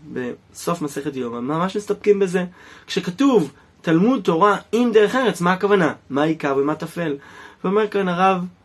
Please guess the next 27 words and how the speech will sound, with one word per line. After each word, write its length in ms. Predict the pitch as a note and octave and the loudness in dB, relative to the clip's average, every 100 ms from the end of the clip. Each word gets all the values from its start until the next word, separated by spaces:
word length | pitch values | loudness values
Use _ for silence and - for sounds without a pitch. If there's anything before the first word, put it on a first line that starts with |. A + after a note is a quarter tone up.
| _ - | _ -12
מפשט 460 | D3+ E3 - F#3 | -8 -6 -4 -4
את 120 | F#3 | -4
העניין 400 | E3 D#3 E3+ E3+ | -2 -2 0 -2
בצורה 280 | D#3 E3+ E3+ | -2 -4 -6
כל 240 | E3+ E3 D#3 - | -4 -4 -4 -4
כך 240 | F#3+ F3+ | -4 -4
אופיינית 560 | F#3 - D3+ D3 E3+ E3+ | -8 -2 0 2 0 -2
ועמוקה. 580 | D3 C#3 C#3 - D#3+ C#3 - - - - - - - - - - _ _ - | 0 0 -2 0 0 0 -6 -20 -20 -20 -20 -20 -20 -20 -20 -20 _ _ -4
ובכלל 500 | E3 D#3 - G3+ A#3 | 2 4 4 4 6
הדבר 320 | A3+ G3 G3 F#3+ | 6 4 4 2
תלוי 360 | F3+ E3+ F#3+ | 4 4 4
לפי 260 | E3+ - D#3+ | 2 0 -2
התכונה 540 | D#3 - C#3+ D3 E3 C3 | -2 -4 0 2 2 -2
וטבע 380 | A2+ C#3+ A#2+ | -2 -2 -2
הנפש 360 | A2+ A#2 A2+ - | -6 -12 -16 -16
של 80 | A2 | -16
כל 220 | - G#2+ | -12 -12
אחד 240 | G#2 A2+ G#2 | -10 -12 -10
ואחד. 340 | G#2+ G#2 G#2+ G2+ _ _ - - - | -12 -12 -16 -16 _ _ -20 -18 -2
תלמוד 420 | D#3+ D#3+ G3+ G3 | 4 6 6 6
תורה 260 | G3 G3 F#3+ | 6 6 4
ודרך 420 | F#3 G3 F3+ F#3+ | 4 4 4 0
ארץ, 280 | F#3 F3 F3 | 0 0 2
מה 100 | F#3 | 4
עיקר 360 | G3+ F#3+ F#3 | 4 2 2
ומה 200 | F#3+ F3+ | 2 2
טפל? 480 | F3+ F#3 - D3+ E3 | 0 -2 2 2 2